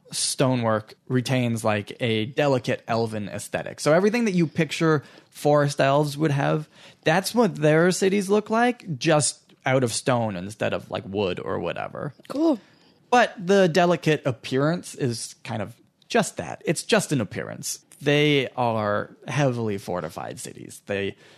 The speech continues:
Speaker 1: they really stand up to a lot, 'cause the Underdark is, uh, you know, a tough place to live. There's lots of pretty big bad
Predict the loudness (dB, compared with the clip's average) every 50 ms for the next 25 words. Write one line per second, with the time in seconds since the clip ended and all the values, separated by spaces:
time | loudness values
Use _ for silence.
0 | _ _ -4 -2 0 0 2 2 0 0 -2 -2 -4 -4 -4 -4 -4 -6 -6 -6
1 | -8 -6 -4 -2 0 0 0 0 -2 -4 -4 -4 -4 -2 0 2 4 4 4 4
2 | 2 2 2 2 2 2 2 2 0 -4 -4 -2 0 2 2 2 2 0 0 -2
3 | -8 -18 -20 -20 -20 -20 -20 _ _ _ _ _ -2 2 4 4 4 4 4 2
4 | 0 -4 -2 0 0 0 0 0 0 2 4 4 4 2 0 -2 -2 0 2 4
5 | 4 4 2 0 0 -2 -2 0 2 0 0 0 2 2 2 2 2 0 -6 _
6 | _ -20 -20 -20 _ _ _ -2 2 2 4 4 4 2 2 2 2 2 2 0
7 | 0 0 0 2 2 2 2 2 0 -2 -4